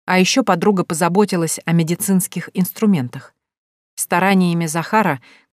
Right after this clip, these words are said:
который отвёз её рисунки цыганскому кузнецу, у неё теперь были щипцы и крюк, а акушерскую петлю она смастерила сама. Они могли пригодиться, если животное не сможет разродиться самостоятельно.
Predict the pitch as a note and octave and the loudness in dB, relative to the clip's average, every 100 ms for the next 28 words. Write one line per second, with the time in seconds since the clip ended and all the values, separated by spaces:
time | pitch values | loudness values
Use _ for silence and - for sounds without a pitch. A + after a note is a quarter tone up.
0 | _ - F3+ - E3+ E3 - E3+ E3+ E3+ | _ -4 -2 2 2 2 -2 -4 0 0
1 | - E3+ D#3+ D#3+ E3 - F3 C#3+ C#3+ - | 0 -4 0 0 0 -2 -2 -2 -6 -4
2 | D#3+ D#3 - D#3 D3 D#3+ D3+ E3 - G#3+ | 0 -2 -2 -6 -6 -8 -6 -6 -2 -4
3 | - _ _ - G3+ G#3 A3 - F#3 F#3 | -4 _ _ 4 6 8 6 2 -2 0
4 | E3+ F3 D#3+ - D3+ - B3 C4 - G#3+ | 2 0 0 -4 -6 -4 -2 -2 -2 -6
5 | - D#3+ C3+ - _ _ _ _ - F3+ | -2 -4 -4 -12 _ _ _ _ -4 0
6 | E3+ - - F#3 D#3+ - D#3+ - G3 B3+ | 0 -2 0 0 -2 -6 -6 -6 -2 0
7 | D4 _ - G3 A3+ A#3+ F#3+ - F#3 F#3 | -2 _ -6 2 2 2 -2 -2 -2 -2
8 | F3 - D3+ C#3 B2 _ _ _ _ _ | -4 -4 -4 -4 -8 _ _ _ _ _
9 | _ _ F3+ F#3+ G3+ G3 G3+ G3+ F#3 F3+ | _ _ 2 6 6 6 2 -2 -2 -2
10 | F3 G#3 - D#3 C#3+ - D3 D#3+ F3 F#3 | 0 -2 -4 -6 -6 -6 -2 -2 -2 -4
11 | D#3 C#3+ C#3+ D3+ - E3 D3 - D3 D3+ | -4 -6 -4 -4 -2 -2 -4 -10 -10 -4
12 | D#3 D3+ - D#3 - D#3+ - F#3 E3 C3+ | -4 -4 -8 -8 -6 -6 -4 -4 -4 -6
13 | C#3 C3+ | -10 -12